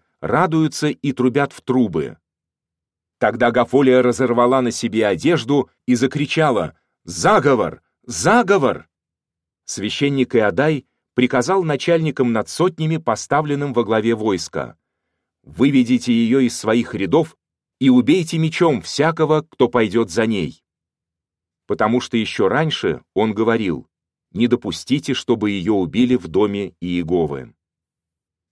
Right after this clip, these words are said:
Они схватили ее, провели через конный подъезд к царскому дому и там убили.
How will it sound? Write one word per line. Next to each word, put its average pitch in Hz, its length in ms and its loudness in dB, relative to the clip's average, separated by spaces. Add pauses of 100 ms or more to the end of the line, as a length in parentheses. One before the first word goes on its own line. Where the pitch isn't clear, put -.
Они 120 260 -2
схватили 123 580 -2
ее, 131 520 0 (440)
провели 135 440 4
через 143 320 -2
конный 135 380 4
подъезд 104 600 0
к - 100 -18
царскому 95 600 -2
дому 131 500 2 (320)
и 101 120 -6
там 107 280 -2
убили. 80 560 -6